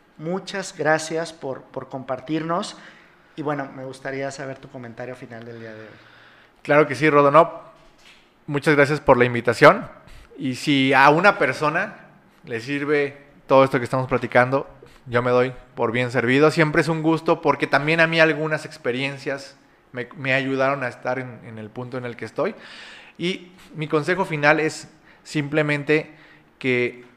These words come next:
Speaker 2: no se desanimen, que nos vamos a encontrar con muchos obstáculos en el camino y que no, hay muchas cosas que no podemos controlar.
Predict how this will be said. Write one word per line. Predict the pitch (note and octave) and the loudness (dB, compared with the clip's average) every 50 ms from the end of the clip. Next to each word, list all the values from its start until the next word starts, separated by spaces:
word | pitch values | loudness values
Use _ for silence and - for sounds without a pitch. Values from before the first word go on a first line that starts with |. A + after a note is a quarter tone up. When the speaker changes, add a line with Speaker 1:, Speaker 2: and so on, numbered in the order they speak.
| _ _ _ _ _ _ _ _ _ _ _ _ _ - _ _ _ - | _ _ _ _ _ _ _ _ _ _ _ _ _ -20 _ _ _ -12
Speaker 2:
no | D#3 C3+ C#3 D3+ | -6 -2 -2 -2
se | D3 - F3+ | 0 0 0
desanimen, | F3+ D#3 - B2 A#2+ C3 C3 B2 A2+ G#2+ G#2 - - - _ _ _ _ _ _ | 0 0 -2 -6 -6 -6 -8 -8 -10 -12 -14 -20 -20 -20 _ _ _ _ _ _
que | - - C3+ C3 - - D4 | -6 -6 -6 -6 -8 -14 -12
nos | G3+ D#3 D3 | -8 -6 0
vamos | C#3+ D#3 E3 F#3+ D#3+ F#3 | 0 0 0 0 -2 -4
a | |
encontrar | E3 C#3+ C#3+ C3 B2+ - C#3+ D3 D3 | -4 -2 -4 -4 -2 0 0 0 2
con | E3 D#3 D3 | 0 -2 -2
muchos | C#3+ C#3+ D3 D#3 E3 D#3+ - F3 - | -2 -2 -2 -2 -2 -2 -2 -6 -6
obstáculos | D3 B2+ - - D3 C#3 - G#3+ F#3 - - | -8 -12 -8 -6 -6 -6 -6 -8 -10 -10 -10
en | B2+ A#2 | -12 -12
el | G#2+ - | -10 -8
camino | - G#2+ B2+ C3+ C3+ C3+ C#3+ D#3+ D#3+ - - - - - - - - - - _ _ _ _ _ _ | -8 -6 -4 -4 -4 -4 -6 -6 -8 -14 -20 -20 -20 -20 -20 -20 -20 -20 -20 _ _ _ _ _ _
y | D#3 D#3 C#3+ | -8 -8 -8
que | D3+ - D3 D3+ D3 D3+ D3+ - - - _ _ _ _ _ _ _ _ _ _ _ _ _ _ _ _ _ _ _ _ _ _ _ _ _ _ - | -4 -2 0 0 0 0 -2 -8 -16 -20 _ _ _ _ _ _ _ _ _ _ _ _ _ _ _ _ _ _ _ _ _ _ _ _ _ _ -18
no, | B3+ B3 C4+ B3+ F3+ G3 F#3+ - - - - | -12 -6 -2 0 2 0 0 -2 -10 -8 -2
hay | - F#3 | -2 -2
muchas | F3 F#3+ A3 - G#3 F#3+ - | 0 0 -4 -4 -6 -10 -6
cosas | - F#3 E3+ - F3+ - | -6 -6 -6 -6 -8 -6
que | - D#3 C#3 | -4 -4 -4
no | C3+ C#3 C#3+ D3+ D3+ | -2 -2 -2 -4 2
podemos | - E3+ D#3 D3+ D3+ D#3 D3+ - | 4 4 4 4 2 -2 -6 -4
controlar. | - C#3 B2+ B2 A2 - A2 A2+ A2+ A2 A2 - - | -2 -2 -2 0 0 0 2 2 2 0 -2 -6 -14